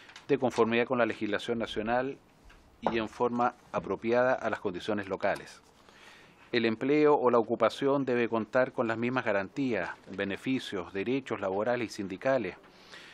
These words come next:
y ser remunerado por el mismo salario aplicable a todos los trabajadores frente a iguales tareas y responsabilidades.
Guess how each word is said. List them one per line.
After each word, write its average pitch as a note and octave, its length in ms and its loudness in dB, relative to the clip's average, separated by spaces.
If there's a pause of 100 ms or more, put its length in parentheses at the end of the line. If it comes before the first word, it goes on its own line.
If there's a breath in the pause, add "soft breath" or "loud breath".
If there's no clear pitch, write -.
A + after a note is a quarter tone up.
(120 loud breath)
y B2+ 80 -4
ser D3 180 2
remunerado C#3+ 520 6
por C#3 180 2
el B2 80 0
mismo C#3+ 280 0
salario C3 360 2
aplicable C3+ 500 0
a A#2 60 0
todos C#3 260 0
los C#3 140 -2
trabajadores A#2+ 640 0
frente A2 340 -4
a - 20 0
iguales A#2+ 320 0
tareas A#2+ 460 -2
y A2 160 -4
responsabilidades. F2+ 800 -6